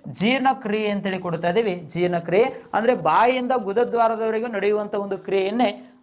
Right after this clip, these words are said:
ಡೈಜೆಸ್ಟಿವ್ ಸಿಸ್ಟಮ್ ಅಂತ ಹೇಳ್ತಾ ಇದೀವಿ. ಇದನ್ನೇ ನಾವು ಏನಂತ ಹೇಳ್ತೀವಿ? ಅಂಗವ್ಯವಸ್ಥೆಗೆ ಒಂದು example ಅಂತೇಳಿ ಕೊಡ್ತೀವಿ. ಅಂಗವ್ಯವಸ್ಥೆ ಅಂದ್ರೆ ನೋಡ್ರಿ, ಬಾಯದ, ಗಂಟಲೋದ, ಅನ್ನನಾಳ, food pipe ಅಂತ ಹೇಳ್ತೀವಿ. ಅನ್ನನಾಳದಿಂದ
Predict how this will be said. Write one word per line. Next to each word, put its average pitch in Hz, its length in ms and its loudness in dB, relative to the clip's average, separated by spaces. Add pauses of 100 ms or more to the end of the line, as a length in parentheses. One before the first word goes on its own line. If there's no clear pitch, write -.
ಡೈಜೆಸ್ಟಿವ್ 190 460 0
ಸಿಸ್ಟಮ್ 202 360 -4
ಅಂತ 185 140 -6
ಹೇಳ್ತಾ 180 200 0
ಇದೀವಿ. 240 140 2
ಇದನ್ನೇ 269 420 0
ನಾವು 254 200 2
ಏನಂತ 233 260 -2
ಹೇಳ್ತೀವಿ? 220 360 0
ಅಂಗವ್ಯವಸ್ಥೆಗೆ 240 800 2
ಒಂದು 220 220 -4
example 160 540 -4
ಅಂತೇಳಿ 170 240 -4
ಕೊಡ್ತೀವಿ. 135 320 -6 (240)
ಅಂಗವ್ಯವಸ್ಥೆ 262 600 4
ಅಂದ್ರೆ 254 180 0
ನೋಡ್ರಿ, 254 240 2
ಬಾಯದ, 226 500 4 (460)
ಗಂಟಲೋದ, 240 600 0 (460)
ಅನ್ನನಾಳ, 240 500 2 (160)
food 233 220 -2
pipe 240 280 0
ಅಂತ 240 140 -4
ಹೇಳ್ತೀವಿ. 240 540 -2
ಅನ್ನನಾಳದಿಂದ 233 760 2